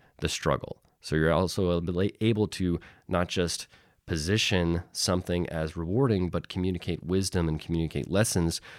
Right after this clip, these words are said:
through storytelling as you're, um, as you're telling the story. <laughs> Okay.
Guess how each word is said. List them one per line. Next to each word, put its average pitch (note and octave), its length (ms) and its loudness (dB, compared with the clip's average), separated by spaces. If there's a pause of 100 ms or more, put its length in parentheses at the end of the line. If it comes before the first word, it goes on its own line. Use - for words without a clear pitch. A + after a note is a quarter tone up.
(180)
through D3 420 8 (120)
storytelling D2 800 2 (400)
as G2 380 2
you're, E2 440 2 (180)
um, C#2 420 0 (640)
as D2+ 160 -6
you're C2+ 80 -2
telling D#2+ 460 -2 (100)
the - 80 -8
story. F2 460 0
<laughs> - 40 -8 (4000)
Okay. A2+ 260 6